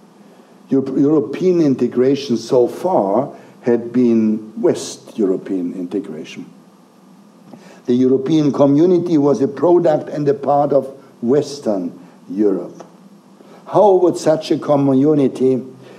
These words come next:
deal with the loss of its basic challenger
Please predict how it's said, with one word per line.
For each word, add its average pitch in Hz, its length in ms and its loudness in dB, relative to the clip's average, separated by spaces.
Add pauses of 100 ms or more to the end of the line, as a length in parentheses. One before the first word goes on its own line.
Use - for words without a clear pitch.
(240)
deal 135 340 2
with 107 380 -2
the 123 100 0
loss - 540 0 (340)
of - 480 -2 (140)
its 135 240 -4
basic 127 760 -2 (360)
challenger 110 720 0